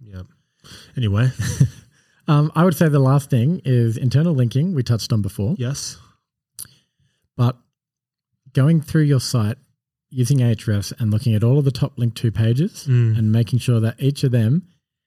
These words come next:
Speaker 2: has a keyword rich internal link back to your main pages that you wanna rank. So let's say for some reason your blog posts got a ton of links, it got picked up by media.
Speaker 1: Mm-hmm.
Speaker 2: Go back to that blog post and make sure that it has a keyword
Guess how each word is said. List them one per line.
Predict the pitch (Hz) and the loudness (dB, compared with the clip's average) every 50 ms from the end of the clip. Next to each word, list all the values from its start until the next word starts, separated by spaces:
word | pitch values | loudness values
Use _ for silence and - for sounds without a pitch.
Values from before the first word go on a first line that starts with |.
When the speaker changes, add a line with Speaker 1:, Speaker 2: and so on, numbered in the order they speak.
| _ _ _ | _ _ _
Speaker 2:
has | 120 110 104 104 - - | -2 -2 -2 -2 -4 -8
a | - | -10
keyword | 110 - - 131 139 135 131 123 | -12 -2 0 2 2 2 2 2
rich | 120 117 107 - 117 | 2 0 0 0 -4
internal | 113 98 107 117 113 110 107 | -2 0 2 2 2 2 2
link | 107 107 104 101 101 _ - _ _ | 2 2 0 0 -2 _ -16 _ _
back | 117 107 101 - _ _ | -4 -4 -4 -6 _ _
to | - 120 | -4 -2
your | 107 101 101 104 104 110 107 | 0 0 -2 0 0 0 2
main | 104 101 104 104 107 101 101 101 101 95 - _ _ _ _ _ _ _ _ _ _ _ _ _ | 2 2 2 2 2 2 2 2 0 -2 -4 _ _ _ _ _ _ _ _ _ _ _ _ _
pages | - 107 98 87 87 87 | -2 -2 -2 -2 -2 -6
that | 92 80 | -8 -6
you | 95 | -6
wanna | 90 87 82 | -6 -6 -6
rank. | 76 69 - - | -8 -10 -14 -18
So | - - 101 | -14 -10 -4
let's | 101 110 120 110 - | -2 -2 -2 -2 -2
say | - - 113 110 110 107 104 101 _ _ _ _ _ _ _ _ _ _ _ _ _ | -2 0 2 2 2 2 2 0 _ _ _ _ _ _ _ _ _ _ _ _ _
for | _ | _
some | - - 147 135 127 | -4 -2 0 2 4
reason | 127 127 117 123 123 | 2 2 2 2 2
your | 113 113 107 | 2 2 0
blog | 104 120 123 120 120 113 117 | 0 0 0 0 0 -2 -2
posts | - 120 113 113 110 - - - - - _ _ | -2 0 0 0 -2 -6 -10 -14 -16 -18 _ _
got | - 123 120 _ _ _ _ | -6 -6 -6 _ _ _ _
a | 127 | -4
ton | - 127 127 | -2 0 2
of | 123 | 2
links, | 117 135 180 220 226 - - | 2 2 2 0 -2 -6 -10
it | 131 | -8
got | 127 120 - | -8 -8 -4
picked | - 131 123 - | -4 -4 0 0
up | 131 127 - | -2 -2 0
by | - 120 | 0 0
media. | 120 127 139 147 156 170 226 294 _ _ | 2 2 2 2 2 0 -2 -6 _ _
Speaker 1:
Mm-hmm. | 135 135 131 151 180 196 - - - _ _ _ _ _ _ _ _ _ _ _ _ | 0 2 2 2 2 0 -4 -10 -20 _ _ _ _ _ _ _ _ _ _ _ _
Speaker 2:
Go | - 127 135 | 0 0 0
back | 123 127 135 139 | 2 0 -2 0
to | - 147 | -2 -2
that | 123 120 110 - | -2 -2 -4 -2
blog | - 110 107 110 | -4 -4 -4 -2
post | - 104 107 104 98 - - | -2 -2 0 0 -2 -4 -4
and | - 127 110 | -2 0 2
make | 104 104 101 | 2 2 0
sure | - - 127 113 107 | 0 -2 0 0 2
that | 107 101 101 | 2 2 2
it | 107 107 | 0 0
has | 107 95 107 107 98 104 | 0 0 0 0 0 0
a | 104 101 98 98 98 98 - | -2 0 0 -2 -2 -4 -8
keyword | - - 120 110 110 110 107 104 101 98 | -6 -4 -2 0 2 2 2 0 -2 -4